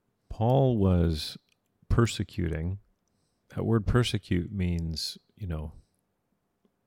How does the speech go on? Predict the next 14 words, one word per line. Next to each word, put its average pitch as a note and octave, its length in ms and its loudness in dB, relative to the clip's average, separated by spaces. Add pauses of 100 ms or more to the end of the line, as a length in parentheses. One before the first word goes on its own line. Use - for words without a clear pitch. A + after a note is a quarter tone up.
(300)
you A2+ 300 -2
should G#2+ 180 2
look G2 200 4
up F2+ 140 0
the E2+ 80 -8
word D#2+ 260 -6
persecution E2+ 580 -8
'cause F2 140 -10
it F2+ 120 -4
means F2+ 240 -2
more E2+ 220 -2
than D#2+ 180 -4
just, D#2+ 300 -6
like, E2+ 180 -4